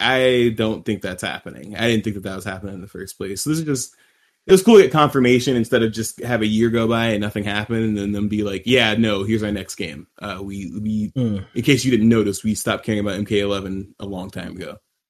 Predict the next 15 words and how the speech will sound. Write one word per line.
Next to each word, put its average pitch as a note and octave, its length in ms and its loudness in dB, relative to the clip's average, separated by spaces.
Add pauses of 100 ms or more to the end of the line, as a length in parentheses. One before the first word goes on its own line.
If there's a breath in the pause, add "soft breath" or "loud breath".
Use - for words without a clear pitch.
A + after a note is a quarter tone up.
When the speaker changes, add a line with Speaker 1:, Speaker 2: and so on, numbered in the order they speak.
(600)
Speaker 2:
No, B2 360 2
that's B2+ 220 2
not A#2 160 2
what A2 100 0
they A2 140 -2
said. F2 320 -10 (2000)
Speaker 1:
Did D#3+ 140 4
you G#3 80 4
Speaker 2:
Okay. A#3 60 8
Speaker 1:
even C#4 200 6
hear F#3 240 8
what A3+ 100 4
I A3 80 6
just F3+ 260 -2
said? A#2+ 420 -2